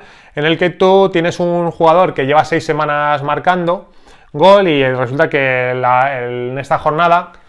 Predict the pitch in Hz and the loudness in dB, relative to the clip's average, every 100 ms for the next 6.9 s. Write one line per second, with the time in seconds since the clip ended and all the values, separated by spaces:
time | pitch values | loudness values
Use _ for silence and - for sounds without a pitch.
0 | _ _ - 123 117 143 139 147 143 139 | _ _ -6 -4 0 0 0 2 0 0
1 | 151 156 143 185 180 170 147 151 156 185 | 0 0 2 0 2 0 0 0 0 0
2 | 180 196 - - - _ _ 160 151 151 | -2 -4 -8 -20 -20 _ _ 0 2 4
3 | 151 156 151 170 170 175 156 156 151 151 | 2 0 -2 -2 -2 0 -2 2 2 4
4 | 151 147 160 160 131 139 160 123 120 143 | 2 2 2 0 0 0 0 0 -4 2
5 | 156 160 147 143 139 156 160 156 156 160 | 4 6 4 2 -2 0 0 2 2 2
6 | 160 165 - 147 151 - 143 151 | 4 2 0 -6 -6 -6 -4 -2